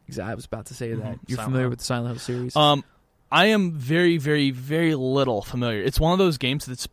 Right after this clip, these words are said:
Speaker 2: been on my bucket list.
Speaker 1: It's in the zeitgeist.
Speaker 2: It's so, it's one of those games that I, like, I haven't played it.
Speaker 1: Don't watch the movie.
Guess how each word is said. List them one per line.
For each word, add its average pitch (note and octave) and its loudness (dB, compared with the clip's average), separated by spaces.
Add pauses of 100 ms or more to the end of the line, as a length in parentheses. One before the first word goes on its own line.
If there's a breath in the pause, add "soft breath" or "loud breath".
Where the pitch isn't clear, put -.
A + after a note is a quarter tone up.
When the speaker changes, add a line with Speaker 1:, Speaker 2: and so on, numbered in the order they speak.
(140)
Speaker 2:
been D3 2
on C#3 2
my B2+ 2
bucket - -2
list. G#2 -8
Speaker 1:
It's - -2
in C#3 4
the B2+ -2
zeitgeist. A#2+ -4
Speaker 2:
It's F3 4
so, A3+ 6
it's - 2
one F3 2
of C#4 4
those C4 4
games D#3+ 0
that C#3 2
I, D#3 6
like, D3 0
I D3 0
haven't D#3 0
played A#2 -2
it. - -4
Speaker 1:
Don't B2+ -6
watch E3 -2
the C#3 -4
movie. B2+ -6